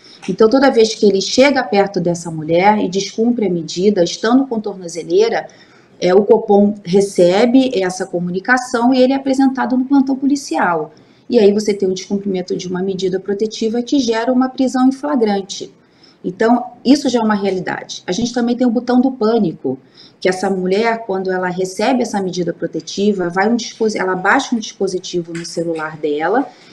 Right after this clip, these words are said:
e se ela tiver numa situação de risco, ela pode pedir ajuda. Aí, dependendo da cidade, a Polícia Militar ou a Guarda Civil Metropolitana, através do programa Guardiã Maria da Penha,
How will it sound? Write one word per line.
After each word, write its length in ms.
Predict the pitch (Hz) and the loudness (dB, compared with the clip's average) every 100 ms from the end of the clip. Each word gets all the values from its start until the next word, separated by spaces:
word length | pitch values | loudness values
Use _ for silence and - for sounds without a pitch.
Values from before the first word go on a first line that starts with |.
| - | -16
e 80 | - | -12
se 120 | 208 | -2
ela 140 | 240 269 | 2 2
tiver 260 | 262 214 | 2 0
numa 160 | 208 202 | 2 2
situação 400 | 196 - 185 185 | -2 -8 -10 -8
de 120 | 175 | -6
risco, 520 | 160 180 247 - - - | -4 -2 -2 -2 -6 -4
ela 200 | 208 208 | 0 0
pode 340 | - 185 175 - | 0 -2 -4 -6
pedir 240 | 190 208 | -6 -2
ajuda. 540 | 277 214 196 220 262 269 - - | 0 0 0 2 0 -2 -12 -8
Aí, 180 | - 202 | 0 2
dependendo 520 | 233 269 254 240 226 214 | 4 4 4 4 2 0
da 120 | 208 | 0
cidade, 560 | 208 185 196 240 220 | -2 -2 2 2 2
a 20 | 220 | -2
Polícia 400 | - 202 202 190 | -2 -2 -2 -6
Militar 640 | 180 175 - 226 254 269 - | -4 -4 2 4 4 0 0
ou 520 | 208 214 202 196 190 | 4 4 6 4 2
a 60 | |
Guarda 300 | 185 196 190 | 2 0 0
Civil 280 | 190 190 180 | -4 -4 -4
Metropolitana, 920 | 180 180 185 175 170 170 196 214 233 | -2 -4 -6 -6 -6 -6 -2 0 0
através 340 | 202 202 175 175 | -2 -6 -8 -10
do 60 | 175 | -8
programa 400 | 180 175 175 170 | -8 -6 -8 -8
Guardiã 380 | 170 170 175 165 | -10 -10 -10 -10
Maria 240 | 160 175 | -10 -10
da 80 | 175 | -12
Penha, 300 | - 202 233 | -6 -6 -6